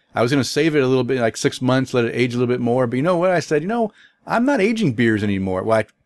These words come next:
I'm trying not to age beers anymore. <laughs> It's hard because I, I buy some big ones, and I have to have the right moment to drink 'em. I don't wanna drink, you know, a twenty-five ounce,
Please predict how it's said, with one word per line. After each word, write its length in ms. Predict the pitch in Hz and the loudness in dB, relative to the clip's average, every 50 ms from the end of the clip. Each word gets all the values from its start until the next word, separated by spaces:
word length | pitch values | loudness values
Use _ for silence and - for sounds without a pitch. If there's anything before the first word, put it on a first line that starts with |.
| _ _ - | _ _ -4
I'm 100 | 123 123 | -4 -4
trying 380 | - - 233 269 294 277 202 175 | -2 -2 0 0 2 2 2 0
not 200 | 202 240 233 - | 0 -2 0 0
to 120 | 180 160 | -2 -2
age 260 | 160 175 208 196 151 117 | 0 0 0 -2 -2 -2
beers 220 | 120 120 113 104 107 | 0 0 0 0 0
anymore. 400 | 113 113 104 98 95 143 131 123 | -2 -2 -2 -2 -2 0 0 0
<laughs> 120 | 110 120 | 0 -2
It's 140 | 123 - - | -4 -6 -6
hard 300 | - 165 156 123 107 107 | -2 0 0 0 0 -2
because 280 | 104 104 - 117 110 107 | -4 -2 0 0 2 2
I, 180 | 110 107 101 _ _ - - - _ _ | 2 0 0 _ _ -20 -20 -20 _ _
I 120 | - 110 110 | -4 -2 0
buy 180 | 107 139 208 | 0 0 0
some 180 | 190 - 147 117 | 0 0 -2 -2
big 180 | 101 131 165 160 | 0 -2 -2 -2
ones, 360 | 107 95 90 90 101 104 107 | -2 -6 -6 -6 -8 -8 -6
and 80 | 104 | -6
I 40 | 101 | -4
have 200 | 98 127 165 170 | -2 -2 -2 -2
to 80 | - 143 | 0 -2
have 100 | 147 147 | 0 0
the 80 | 127 | 0
right 160 | 113 123 127 117 | 0 0 0 0
moment 400 | 107 107 123 151 123 104 104 - _ _ _ _ _ - | 0 0 0 0 0 -2 -4 -6 _ _ _ _ _ -6
to 80 | - 113 | -4 -4
drink 340 | 104 98 104 127 147 135 | -2 0 0 0 0 0
'em. 140 | - 95 90 | -2 -4 -2
I 80 | 95 98 | -2 -4
don't 80 | 113 | -2
wanna 160 | 120 117 113 107 | -2 -2 -2 -2
drink, 400 | 101 - 113 113 117 104 - _ _ _ _ _ _ _ - | -2 -2 -2 -2 -2 -2 -6 _ _ _ _ _ _ _ -8
you 80 | - 107 | -4 -2
know, 120 | 104 101 | -2 -2
a 40 | 98 | -2
twenty-five 480 | - - - 123 120 107 120 113 110 110 | -4 -2 -2 0 0 2 2 2 2 2
ounce, 300 | 107 107 107 - - | 0 0 -2 -4 -8